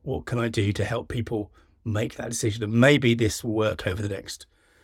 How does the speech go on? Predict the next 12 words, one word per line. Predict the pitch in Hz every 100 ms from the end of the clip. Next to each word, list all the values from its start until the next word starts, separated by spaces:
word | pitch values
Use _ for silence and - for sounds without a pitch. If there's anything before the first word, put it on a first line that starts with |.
| _ -
three | 107 107
days. | 107 107
They'll | 104 107
just | - -
run | 110 107
these | 104 107
ads | 107 107
three | - 147 131
days, | 104 107 104 - _ _ _ _
Friday, | - 127 120 113
Saturday, | - 113 - 113
Sunday, | - 90 90 104 113